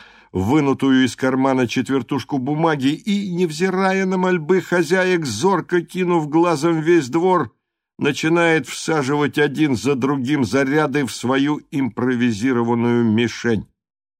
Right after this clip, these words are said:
Мальчики в восторге. Мать их и тётка упрашивают прекратить опасный эксперимент, но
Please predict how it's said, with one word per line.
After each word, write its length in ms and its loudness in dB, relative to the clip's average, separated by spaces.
Мальчики 640 -8
в 180 -14
восторге. 680 -6
Мать 380 0
их 200 -2
и 120 0
тётка 420 -4
упрашивают 720 -6
прекратить 680 -6
опасный 540 -2
эксперимент, 680 -2
но 260 2